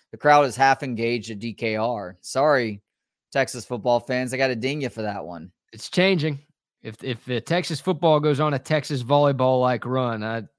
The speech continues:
Speaker 2: I, I think we'll be okay.
Speaker 1: I don't know. I was here. <laughs> I was going to a lot of home games in two thousand four and two thousand five. That, those were some good teams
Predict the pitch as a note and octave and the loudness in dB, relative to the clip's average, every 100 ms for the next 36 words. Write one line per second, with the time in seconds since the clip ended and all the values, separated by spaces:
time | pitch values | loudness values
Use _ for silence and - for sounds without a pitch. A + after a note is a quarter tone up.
0 | - G2 G#2+ G#2 B2+ A2 A#2+ A2 A2 G#2+ | -12 -10 -10 -10 -10 -8 -8 -6 -6 -4
1 | G2 - G2 F#2 - _ _ _ _ _ | -6 -8 -8 -8 -12 _ _ _ _ _
2 | _ _ _ _ _ _ _ _ _ - | _ _ _ _ _ _ _ _ _ -6
3 | A#2+ A#2+ A2 A2 A2+ C3+ C#3+ B2+ C3 C3 | -2 0 -2 0 2 4 4 0 0 2
4 | B2+ B2 - D3+ D#3 C#3+ D#3 D3 C#3 C3 | 2 -2 -4 -4 -2 -2 -2 2 2 4
5 | C3 B2+ B2 B2 B2 A#2+ A2+ A2+ A#2 A2+ | 4 4 2 0 -2 -4 -4 -8 -8 -2
6 | A#2 A#2 A2+ G#2 A#2 A2+ G#2 A#2 A#2 A2 | 0 0 -2 -6 -4 -4 -6 -6 -4 -4
7 | G#2 G#2+ - A2 A2 G#2+ A#2+ A#2 C#3 C3+ | -4 -6 -4 -2 -2 -4 -4 -2 -4 -4
8 | A#2 A#2+ A2+ A#2+ G2+ B2 A#2+ A#2 A2 G#2+ | -8 -6 -4 -4 -4 -6 -4 -4 -4 -6
9 | - | -10